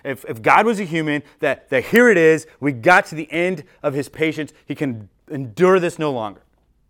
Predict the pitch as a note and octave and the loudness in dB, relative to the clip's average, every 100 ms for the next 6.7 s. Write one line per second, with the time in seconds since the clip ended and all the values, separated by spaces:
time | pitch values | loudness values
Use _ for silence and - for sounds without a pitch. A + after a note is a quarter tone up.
0 | _ _ _ _ _ _ E3 F3 E3 B2+ | _ _ _ _ _ _ -4 -2 0 -2
1 | A2+ - - G3+ G3+ F#3 - _ - C3 | -6 -10 -6 -2 -2 -4 -8 _ -12 -10
2 | A2+ - - B2 C3+ F3+ - F#3 - C#3 | -12 -18 -14 -4 0 0 0 -4 -4 -8
3 | A#2 B2+ C#3 D#3 D3 C3+ _ - B2+ - | -4 -2 0 0 0 -2 _ -12 -12 -10
4 | - D3+ D#3 D3 C#3 _ A2+ A#2 - - | -2 0 0 -4 -10 _ -12 -12 -14 -2
5 | D3+ D3 C3 B2+ - _ B2+ A2+ D#3 D3+ | 0 0 -2 -6 -8 _ -14 -2 -2 -2
6 | C3+ B2+ A#2+ A#2 A#2 A#2 G#2+ | -4 -6 -8 -6 -4 -4 -8